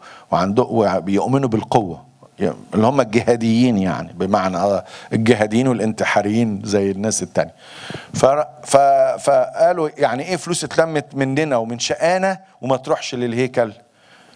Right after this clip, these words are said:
إحنا هنروح الهيكل وإحنا بنقدم ذبايحنا في عيد الفصح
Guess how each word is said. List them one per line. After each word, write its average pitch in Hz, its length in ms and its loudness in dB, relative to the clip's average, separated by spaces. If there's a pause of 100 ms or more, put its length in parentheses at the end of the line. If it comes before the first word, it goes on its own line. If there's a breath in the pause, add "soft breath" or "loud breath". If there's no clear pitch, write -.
(120)
إحنا 151 360 2
هنروح 139 280 0
الهيكل 170 520 -2 (360 soft breath)
وإحنا 139 300 0
بنقدم 117 680 -2
ذبايحنا 113 800 -2
في 113 400 -2
عيد 147 240 0
الفصح 170 500 -2